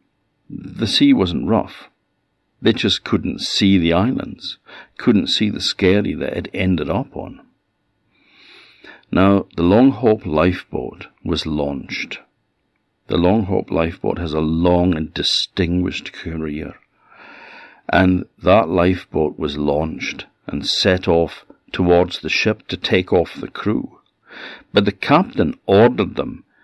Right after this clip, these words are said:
in a rather a blustering and unfriendly manner to return back to their base, because he wasn't leaving his ship. He knew that, of course, as soon as he left the ship,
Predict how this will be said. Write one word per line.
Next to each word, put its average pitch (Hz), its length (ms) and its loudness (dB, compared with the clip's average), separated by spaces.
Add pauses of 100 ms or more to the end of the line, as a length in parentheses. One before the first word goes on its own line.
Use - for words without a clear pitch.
(320)
in 120 160 6
a 98 100 6
rather 95 640 4
a 69 240 -2
blustering 90 960 0
and 80 180 0
unfriendly 98 1000 2
manner 80 640 -2 (600)
to 92 180 2
return 90 680 2
back 92 400 -4
to - 120 -6
their 76 180 -2
base, 80 640 -4 (560)
because 95 600 2 (240)
he 101 200 4
wasn't 110 400 2
leaving 92 340 2
his 85 140 -4
ship. - 420 -4 (840)
He 131 200 8
knew 160 560 6
that, 95 360 2
of - 180 -14
course, 82 380 0
as - 140 -4
soon 110 200 4
as 85 100 2
he 92 80 2
left 78 260 -2
the - 60 -10
ship, - 500 -2